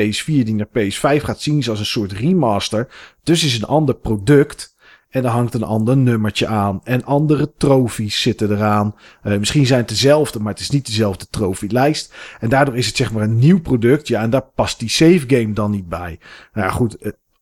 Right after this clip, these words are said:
of je dat vreemd vindt of niet, dat is in ieder geval de reden dat het daar niet werkt.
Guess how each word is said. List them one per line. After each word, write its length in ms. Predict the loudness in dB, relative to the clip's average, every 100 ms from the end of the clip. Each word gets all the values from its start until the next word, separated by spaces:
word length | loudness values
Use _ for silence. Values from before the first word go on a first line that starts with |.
| -4
of 120 | -2
je 80 | 0
dat 140 | 0
vreemd 320 | 2 2 2
vindt 220 | 2 0 0
of 120 | 0
niet, 300 | 2 0 0
dat 160 | 2
is 60 | 2
in 120 | 4
ieder 200 | 4 4
geval 200 | 2 2
de 60 | 2
reden 300 | 2 2 2
dat 160 | -2
het 140 | -4 2
daar 220 | 2 4
niet 180 | 2 0
werkt. 400 | -4 -4 -10